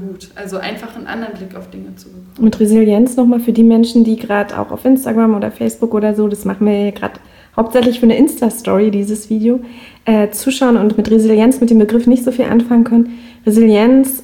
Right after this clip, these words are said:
Speaker 2: mm, meint zum Beispiel, wie schnell stehst du wieder auf, nachdem etwas für dich schrecklich ist?
Speaker 1: Genau.
Speaker 2: Zum Beispiel ein Todesfall oder ein Jobverlust oder was auch immer du als schrecklich considerst, ähm, passiert ist. Und manche sind ja dann wirklich so,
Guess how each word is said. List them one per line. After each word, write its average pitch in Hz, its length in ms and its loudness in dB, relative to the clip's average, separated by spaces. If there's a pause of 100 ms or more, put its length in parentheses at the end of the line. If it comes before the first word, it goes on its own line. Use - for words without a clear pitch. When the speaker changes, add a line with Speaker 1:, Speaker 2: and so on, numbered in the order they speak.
(120)
Speaker 2:
mm, 226 380 4
meint 220 260 2
zum 240 140 4
Beispiel, 226 400 0
wie 233 100 2
schnell 254 280 2
stehst 277 340 -2
du 233 80 4
wieder 226 360 2
auf, 233 180 -2
nachdem 220 340 0
etwas 214 360 -4
für - 140 -12
dich 226 260 -4
schrecklich 233 480 -4
ist? 220 300 -6 (380)
Speaker 1:
Genau. 190 240 -20
Speaker 2:
Zum 214 140 -4
Beispiel 208 240 -2
ein 208 40 -2
Todesfall 220 720 0
oder 196 200 -6
ein 190 260 -4
Jobverlust 208 680 -2
oder 208 160 -2
was 220 160 -2
auch 220 80 -2
immer 233 340 2 (200)
du 233 180 2
als 220 260 0
schrecklich 226 360 -4
considerst, 233 840 0 (560)
ähm, 214 260 2
passiert 214 420 -2
ist. - 140 -4
Und 202 100 2
manche 226 280 0
sind 254 160 4
ja 262 100 0
dann 240 200 4
wirklich 247 300 0
so, 247 300 -2